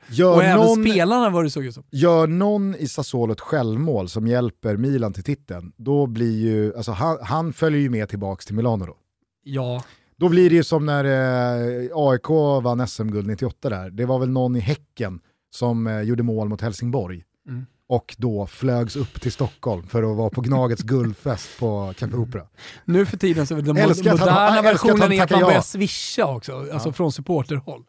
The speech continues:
Speaker 1: Ja, verkligen.
Speaker 2: Ja.
Speaker 1: Verkligen.
Speaker 2: Det, jag, jag, jag vet att Spanien har någon Swish-historia. Jag är osäker på om, jag tror inte Italien har Swish.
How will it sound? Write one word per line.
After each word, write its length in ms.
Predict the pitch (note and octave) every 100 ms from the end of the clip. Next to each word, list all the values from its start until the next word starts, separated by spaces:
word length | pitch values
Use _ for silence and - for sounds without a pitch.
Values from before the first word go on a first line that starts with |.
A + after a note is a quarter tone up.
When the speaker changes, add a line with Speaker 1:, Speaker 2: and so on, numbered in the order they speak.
| _ _ _ -
Speaker 1:
Ja, 140 | A2+ A#2
verkligen. 400 | A#2 A2 A#2+ A#2+
Speaker 2:
Ja. 180 | B2+ B2+ _ A#2
Speaker 1:
Verkligen. 380 | G#2+ - F#3+
Speaker 2:
Det, 100 | D#3
jag, 320 | F#3 F3 F3+ E3+
jag, 200 | F3+ F3 F#3 F#3+ F#3
jag 80 | G3
vet 200 | C4 -
att 80 |
Spanien 640 | - - - A#3+ A#3+ A3 D3
har 120 | C#3
någon 120 | C3
Swish-historia. 760 | - D3+ - C3+ - C#3 C3+ D3
Jag 160 | D#3 D#3
är 140 | D#3+
osäker 520 | G3 E3 C#3 F#3+ D#3 B2
på 100 | B2
om, 100 | - -
jag 140 | - -
tror 260 | G#3 E3
inte 120 | B2 B2
Italien 380 | - D3+ A#2
har 80 | G#2+
Swish. 460 | - C#3+ A#2+ -